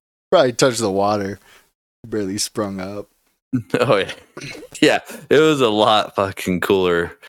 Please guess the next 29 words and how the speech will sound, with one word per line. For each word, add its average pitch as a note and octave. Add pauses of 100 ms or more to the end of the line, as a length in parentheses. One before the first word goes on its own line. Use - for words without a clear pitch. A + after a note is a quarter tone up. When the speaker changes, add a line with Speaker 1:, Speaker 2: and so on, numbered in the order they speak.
(260)
Speaker 2:
in G2+
your G2+
memory F2
as D#2+
a E2
kid E2+ (200)
than F#2+
it -
probably F2+
actually E2+
was. D#2+
Like, E2+
if F2
you F#2+
saw F#2+
it -
now, E2 (840)
you G2
probably F#2
just E2+
barely G2+
even F2+ (320)
spun, F#2+ (540)
barely, A2+ (100)
barely C#3
stuck -
the F#2+
landing F2+
if, F#2+